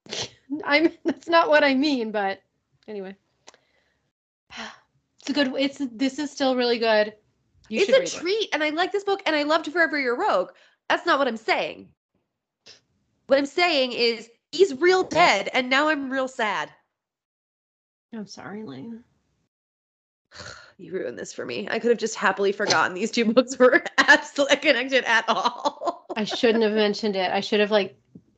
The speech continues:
Speaker 1: edited the episode real sneaky. Neat, real
Speaker 2: Well, I mean, in
Speaker 1: sneaky
Speaker 2: fairness,
Speaker 1: like.
Speaker 2: you would have said, "This is the prequel novella to Forever Your Rogue," and I would have said, "Oh, have we read that?"
Speaker 1: <laughs>
Speaker 2: So it would have just happened on air <laughs> if it didn't
Speaker 1: I
Speaker 2: happen
Speaker 1: know.
Speaker 2: beforehand.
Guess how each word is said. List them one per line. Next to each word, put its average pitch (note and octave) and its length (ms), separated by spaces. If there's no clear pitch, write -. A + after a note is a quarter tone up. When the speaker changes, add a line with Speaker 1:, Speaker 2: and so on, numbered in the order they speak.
Speaker 1:
edited G#3 360
the G#3 100
episode F#3 460
real F#3 160
sneaky. F3+ 760
Neat, G#3+ 180
real A3 180
Speaker 2:
Well, - 20
I D#4 80
mean, F4 120
in F#4+ 80
Speaker 1:
sneaky C4 100
Speaker 2:
fairness, E3 280
Speaker 1:
like. E3+ 100
Speaker 2:
you C4 160
would C#4+ 120
have D4 80
said, A3+ 380
"This A3 200
is A3 180
the A3 100
prequel A3+ 340
novella G3+ 300
to G#3 100
Forever G3+ 300
Your F3+ 140
Rogue," F#3+ 260
and F#3 80
I C4+ 100
would F#3 140
have E3+ 80
said, F#3+ 260
"Oh, D5 200
have E4 120
we A4 160
read A4 180
that?" - 1300
Speaker 1:
<laughs> - 760
Speaker 2:
So G#4 140
it F4 60
would G#4 120
have G4+ 80
just G4+ 160
happened E4+ 320
on B3+ 200
air A#3 440
<laughs> - 100
if G4 260
it D4+ 200
didn't B3+ 220
Speaker 1:
I A3+ 120
Speaker 2:
happen G#3+ 200
Speaker 1:
know. G3+ 120
Speaker 2:
beforehand. G#2+ 440